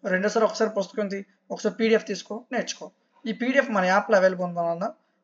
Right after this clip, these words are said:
మన app name డిఎంటీ Logics Play స్టోర్‌లో ఉంటుంది, download చేసుకోండి. So అక్కడ మీకు ఇలా semesters కనిపిస్తాయి. Second sem click చేశారనుకోండి, ఈ విధంగా మీకు courses open అవుతాయి. Skill papers price just one rupee. ఇక్కడ పీడీఎఫ్లు,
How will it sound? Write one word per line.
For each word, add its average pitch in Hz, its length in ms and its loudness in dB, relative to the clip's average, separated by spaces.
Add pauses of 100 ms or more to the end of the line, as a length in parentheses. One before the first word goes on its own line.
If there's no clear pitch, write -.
(100)
మన 175 140 4
app 196 180 4
name 208 180 0
డిఎంటీ 185 320 0
Logics 185 320 4
Play 185 160 0
స్టోర్‌లో 196 260 2
ఉంటుంది, 180 320 -6
download 165 340 0
చేసుకోండి. 180 380 -4 (560)
So 262 60 -2 (100)
అక్కడ 247 180 4
మీకు 233 180 0
ఇలా 208 160 6
semesters 240 400 0
కనిపిస్తాయి. 202 420 0 (180)
Second 202 240 -2
sem 208 220 -2
click 190 200 -8
చేశారనుకోండి, 190 520 -2 (380)
ఈ 208 140 0
విధంగా 247 220 6
మీకు 208 160 -4
courses 208 260 -2
open 208 200 -2
అవుతాయి. 220 260 -2 (300)
Skill 226 280 -2
papers 208 380 6
price 202 200 2 (120)
just 196 200 0 (100)
one 175 160 0
rupee. 165 140 -10 (200)
ఇక్కడ 170 220 -12
పీడీఎఫ్లు, 196 380 -2